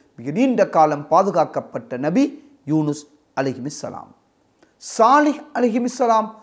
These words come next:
ஒட்டகத்தை கொண்டு அற்புதம் காட்டிய நபி சாலிஹ் அலைஹிஸ்ஸலாம். நோயாளிகளை, வெண்குஷ்டம், கருங்குஷ்டம்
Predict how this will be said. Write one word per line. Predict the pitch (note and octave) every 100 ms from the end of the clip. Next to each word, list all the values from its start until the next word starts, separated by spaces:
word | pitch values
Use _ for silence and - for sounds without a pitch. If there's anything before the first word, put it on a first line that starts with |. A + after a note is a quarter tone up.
| _ _ -
ஒட்டகத்தை | G3 - D#4+ D#4 D4+ - C4+ A#3+ -
கொண்டு | C4 A#3+ A#3 A3+
அற்புதம் | D#3 - A3+ F#3
காட்டிய | E3 D3+ - C#3 C3+ B2+ B2 _ _
நபி | B2 C#3 C3+ C3+ - _ -
சாலிஹ் | E3+ D3+ C3 - - -
அலைஹிஸ்ஸலாம். | B2+ A#2 C3 D3 A2 D#2+ D2+ _ _ _ _ _
நோயாளிகளை, | - F#3+ B3+ D#4+ D#4 G#3+ D#3 C#3 A2+ G2 -
வெண்குஷ்டம், | A#2 D3+ - G3+ - B3 B3+ - _ _ _ -
கருங்குஷ்டம் | F3+ B3 C#4+ F#3+ - - A2 F#2+